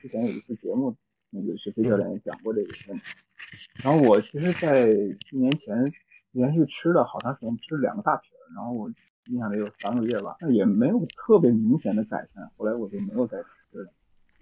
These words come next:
Speaker 1: 呃，我不知道这个，呃，当跑步这些走路日常其实也没有什么影响，它，它就是响，然后这个，这个是，就是做深蹲这些动作是特别明显。教练，您觉得我需不需要再吃氨糖？
Speaker 2: 就氨糖这个东西吧，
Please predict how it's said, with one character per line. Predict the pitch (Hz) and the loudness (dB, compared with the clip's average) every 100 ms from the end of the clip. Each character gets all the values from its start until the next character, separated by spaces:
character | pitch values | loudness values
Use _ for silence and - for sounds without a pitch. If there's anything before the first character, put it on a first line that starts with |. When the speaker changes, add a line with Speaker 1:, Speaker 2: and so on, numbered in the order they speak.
| - | -10
Speaker 1:
呃， | 104 | -4
我 | 98 | -2
不 | 139 | 2
知 | |
道 | 139 | 4
这 | 123 135 | 4 0
个， | 123 104 107 _ _ _ _ - _ _ _ | -2 -4 -8 _ _ _ _ -20 _ _ _
呃， | 113 104 107 | -6 -4 0
当 | 156 156 _ _ | 0 0 _ _
跑 | - | 0
步 | 110 151 | 2 2
这 | 151 | 0
些 | 143 143 143 _ | 0 -4 -4 _
走 | 104 95 | -6 -2
路 | 120 131 110 | 2 4 4
日 | 127 | 2
常 | 113 - 107 | -2 -8 -12
其 | - | -6
实 | |
也 | 113 | -4
没 | 87 98 | -4 -2
有 | 123 | -2
什 | - | -2
么 | 214 202 | -8 -8
影 | - - | -8 -8
响， | - _ | -10 _
它， | 131 - _ - | -18 -18 _ -16
它 | 170 | -6
就 | 208 | -2
是 | 127 | -2
响， | - - _ - | -2 -20 _ -12
然 | 117 | -8
后 | 127 127 _ _ _ _ _ _ - | -6 -8 _ _ _ _ _ _ -12
这 | 123 | -8
个， | 113 | -6
这 | |
个 | 113 104 101 - - | -6 -6 -6 -10 -20
是， | - 120 _ | -16 -18 _
就 | - 147 | 0 0
是 | |
做 | 123 120 | 2 0
深 | - 143 | 2 0
蹲 | 143 156 | 2 2
这 | 123 | 0
些 | 104 | -2
动 | 113 | -4
作 | 104 | -6
是 | 147 | -10
特 | - | -14
别 | 110 | -4
明 | 107 98 107 _ | -4 -4 -14 _
显。 | - | 0
教 | 135 | 2
练， | 139 | 6
您 | 110 131 | 6 6
觉 | 131 110 | 6 6
得 | |
我 | 107 98 | 4 0
需 | - 151 | -6 -8
不 | |
需 | 143 | 0
要 | 117 | 0
再 | 110 131 | 2 0
吃 | - - | -2 -6
氨 | 107 104 | -4 -4
糖？ | - - | -8 -16
Speaker 2:
就 | - | -6
氨 | 170 165 | 0 0
糖 | 160 135 | 2 2
这 | 165 | 4
个 | 131 | 4
东 | 151 160 | 4 2
西 | 135 | 4
吧， | 104 95 | 4 4